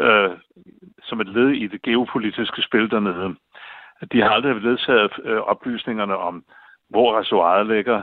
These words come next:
øh, om et kort eller noget som helst. Men, øh, det højst sandsynlige er, at det er en meget gammel olieprovins. De bruger en meget gammeldags teknologi, fordi der er så meget olie dernede, så de har bare boret lige igennem, og så har de suget olien ud, og så har de boret en ny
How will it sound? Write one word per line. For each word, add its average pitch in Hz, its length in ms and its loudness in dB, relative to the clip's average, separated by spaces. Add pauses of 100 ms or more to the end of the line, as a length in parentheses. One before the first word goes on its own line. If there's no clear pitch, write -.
(400)
øh, 98 220 0 (140)
om 95 160 -10
et - 80 -16 (120)
kort 110 280 2 (180)
eller 104 180 2
noget 98 240 0
som 117 120 -8
helst. 90 380 -6 (380)
Men, 104 120 2 (480)
øh, 95 340 4 (1000)
det 120 120 2
højst 135 280 2
sandsynlige 135 600 0
er, 98 220 -2 (180)
at 104 140 -4
det 117 80 -2
er 110 40 -2
en 110 120 0
meget 135 140 2
gammel 113 280 0
olieprovins. 117 840 -6 (880)
De 127 80 0
bruger 113 240 2
en 104 60 -2
meget 120 220 4
gammeldags 113 440 0
teknologi, 104 760 -4
fordi 107 220 -2
der 107 140 4
er 120 100 4
så 127 120 -4
meget 113 200 4
olie 120 340 0
dernede, 101 280 0
så - 200 -6
de 120 60 -4
har 110 180 -2
bare 110 200 4
boret 101 280 -2
lige 123 200 -2
igennem, 120 320 -2
og 95 120 -4
så - 180 -6
har 104 60 -2
de 98 160 -8
suget 104 360 -4
olien 127 420 2
ud, 143 200 2
og 107 220 -4
så - 120 0
har 117 80 4
de 113 120 -4
boret 110 300 0
en 110 60 -4
ny - 120 -10